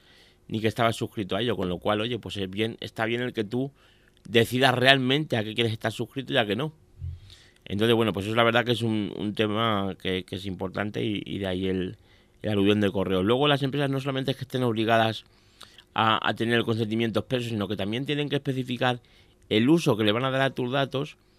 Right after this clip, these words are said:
y, y el tiempo que lo van a tener. En algunas páginas, no en todas, pero en algunos de los sitios que estamos suscritos te pone, eh, "¿Cuánto tiempo vas a tener tus datos?". Y tú tienes que explicarle, "Oye, pues mira, esto va a estar,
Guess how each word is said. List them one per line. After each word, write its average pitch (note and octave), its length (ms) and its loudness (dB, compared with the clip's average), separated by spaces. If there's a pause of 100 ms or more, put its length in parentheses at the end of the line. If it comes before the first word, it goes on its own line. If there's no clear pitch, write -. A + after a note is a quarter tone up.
(360)
y, A#2 300 2
y G#2 240 4
el F#2+ 160 2
tiempo C#3+ 300 -2
que A#2 80 -2
lo G2+ 60 0
van G2+ 120 0
a F#2+ 60 -2
tener. F2+ 380 -6
En G2 140 -4
algunas C3 480 0
páginas, G#2+ 520 -4
no A2 100 -2
en A2 100 -4
todas, A2 340 -6 (480)
pero F#2 160 -8
en F#2 60 -6
algunos A#2+ 260 -6
de C#3+ 60 -2
los C3 100 -4
sitios C3 260 -8
que - 80 -10
estamos A#2 300 -8
suscritos A#2+ 500 -8
te G#2+ 140 -2
pone, G2+ 420 -4 (520)
eh, A2+ 320 0
"¿Cuánto D#3 320 -2
tiempo E3 260 0
vas D#3+ 160 4
a D#3 60 0
tener D3+ 300 -4
tus C#3+ 160 -2
datos?". G2 480 -2 (460)
Y F2 160 -8
tú G2+ 140 -12
tienes A2 260 -8
que - 80 -10
explicarle, A#2+ 480 -4
"Oye, A#2+ 260 -2 (400)
pues G2 140 -6
mira, A2+ 140 2
esto A#2 180 -6
va A#2+ 80 0
a - 20 -2
estar, F#2+ 320 0